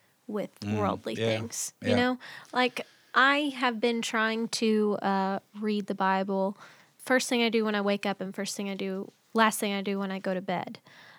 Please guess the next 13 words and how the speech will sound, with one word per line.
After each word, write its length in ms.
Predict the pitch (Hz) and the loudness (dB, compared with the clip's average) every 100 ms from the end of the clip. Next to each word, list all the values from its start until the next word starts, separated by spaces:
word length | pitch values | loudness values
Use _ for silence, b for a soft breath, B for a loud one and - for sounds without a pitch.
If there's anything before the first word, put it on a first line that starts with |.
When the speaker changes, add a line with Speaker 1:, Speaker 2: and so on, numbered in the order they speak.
| B | B
Speaker 1:
Um, 220 | 160 - - - - - | -10 -8 -10 -16 -18 -8
and, 460 | 214 202 196 202 - | -6 -4 -4 -6 -4
you 140 | 226 | 0
know, 120 | 220 196 | 0 0
I've 180 | 196 | -2
been 220 | 202 202 214 | -2 -4 -4
trying 240 | - 233 | -2 0
to 60 | 269 | 2
do 100 | 294 | 2
that 160 | 294 | 0
consistently, 880 | - 339 - 381 - 247 - 220 254 - B B B 214 | -2 -6 -4 -2 0 0 0 0 0 -4 B B B -4
um, 420 | 208 196 202 202 214 | -2 -2 -4 -4 -2
and, 440 | 208 208 208 | 0 0 -2